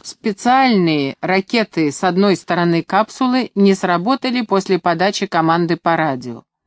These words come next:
Начинаете соображать, что к чему, господа? Начинаем, вполголоса произнёс Джереми. Спутник пошёл по другой орбите, вот именно. Ракеты, сработавшие лишь с одной стороны,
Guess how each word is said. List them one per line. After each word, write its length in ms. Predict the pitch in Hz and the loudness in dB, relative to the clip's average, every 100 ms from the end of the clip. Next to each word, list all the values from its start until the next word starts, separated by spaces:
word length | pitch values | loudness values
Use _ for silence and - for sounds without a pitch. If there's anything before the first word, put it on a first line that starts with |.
| _ _ | _ _
Начинаете 720 | - 208 214 262 320 381 285 254 | -2 -2 2 2 4 2 0 -2
соображать, 720 | 247 226 214 214 214 196 - | 0 0 2 0 0 -2 -4
что 300 | - - 196 | -8 -2 -2
к 40 | |
чему, 360 | - 220 202 156 | -2 0 2 2
господа? 720 | 151 165 - 175 151 139 131 - _ _ _ _ _ _ | 0 -4 -4 -4 -4 -6 -8 -14 _ _ _ _ _ _
Начинаем, 840 | 165 165 254 269 165 147 147 160 - _ _ _ _ _ | -4 -2 0 0 0 -2 -6 -10 -16 _ _ _ _ _
вполголоса 800 | _ 165 160 156 240 269 - 233 | _ -2 0 2 2 0 -4 -6
произнёс 720 | 175 156 147 160 190 - - | -2 -2 -2 -2 -4 -6 -14
Джереми. 760 | 151 143 170 147 135 123 120 143 _ _ _ _ _ | -10 -2 0 0 -2 -6 -10 -18 _ _ _ _ _
Спутник 560 | - - 233 262 254 214 | -20 -4 0 2 2 0
пошёл 440 | - 233 254 240 | -2 -2 0 0
по 120 | 214 208 | 0 0
другой 440 | 208 196 202 208 | 0 0 2 0
орбите, 720 | - 180 190 147 135 - - | 0 -2 -2 -2 -4 -4 -8
вот 240 | 202 330 156 | -4 -4 -4
именно. 580 | 139 131 127 123 120 _ _ _ _ _ | -4 -4 -6 -8 -12 _ _ _ _ _
Ракеты, 640 | 165 226 - 285 240 156 | -2 -2 -2 -2 -2 -4
сработавшие 880 | 147 170 180 208 208 165 - 175 160 | -4 -2 0 0 -2 -4 -6 -2 0
лишь 240 | 175 185 | 0 -2
с 60 | - | -2
одной 500 | 160 156 175 185 139 | -4 0 2 2 0
стороны, 580 | - - 135 147 262 | -4 -8 -6 -2 -2